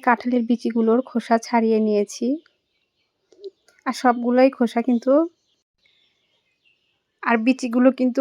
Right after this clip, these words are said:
অনেকটাই খোসা শুকিয়ে গেছিলো। তো এগুলো অনেক দিন থেকে একবারে অনেকগুলো জড়ো হয়েছিল। তো ভাবলাম এগুলো সবগুলো ছিলে এরকম করে ভর্তা বানাই। তো আমি এগুলো ধুয়ে, পরিষ্কার করে ধুয়ে নিয়েছি। এখন আ-,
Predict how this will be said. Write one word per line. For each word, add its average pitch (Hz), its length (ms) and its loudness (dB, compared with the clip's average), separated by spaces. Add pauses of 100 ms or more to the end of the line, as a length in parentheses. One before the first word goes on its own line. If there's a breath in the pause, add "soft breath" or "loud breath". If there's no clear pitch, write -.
অনেকটাই 240 420 2
খোসা 240 320 -2
শুকিয়ে 240 400 2
গেছিলো। 220 480 2
তো 247 120 0 (100)
এগুলো 226 340 0
অনেক 226 280 2
দিন 240 160 0
থেকে 226 280 0 (200)
একবারে 226 420 0 (420 loud breath)
অনেকগুলো 233 520 0
জড়ো 220 300 4
হয়েছিল। 220 460 0 (140)
তো 247 220 0
ভাবলাম 214 480 2
এগুলো 214 320 0
সবগুলো 214 420 -2
ছিলে 226 280 -2
এরকম 214 360 0
করে 214 180 -2
ভর্তা 214 380 -2
বানাই। 214 340 -2
তো 220 180 -4 (520 loud breath)
আমি 247 220 4
এগুলো 247 220 4
ধুয়ে, 220 260 2
পরিষ্কার 254 400 4
করে 233 220 2
ধুয়ে 233 260 2
নিয়েছি। 220 400 -2
এখন 247 260 0
আ-, 254 140 0